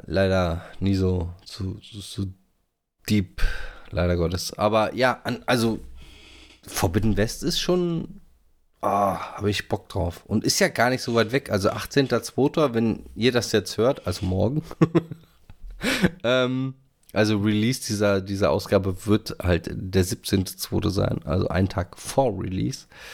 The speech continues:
Ähm, den Grund dafür werdet ihr gleich noch hören.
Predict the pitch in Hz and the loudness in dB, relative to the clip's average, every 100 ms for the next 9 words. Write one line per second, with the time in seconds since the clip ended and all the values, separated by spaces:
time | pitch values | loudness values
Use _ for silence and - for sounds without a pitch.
0 | - - - - 98 104 98 98 98 95 | -18 -20 -18 -2 2 2 2 2 0 -4
1 | _ _ _ _ _ _ _ _ _ _ | _ _ _ _ _ _ _ _ _ _
2 | _ _ _ - 98 95 110 101 90 98 | _ _ _ 0 0 4 2 2 0 0
3 | 87 85 87 - 82 76 78 - 85 95 | 2 2 0 -2 0 2 0 0 0 2
4 | 135 165 | 0 -2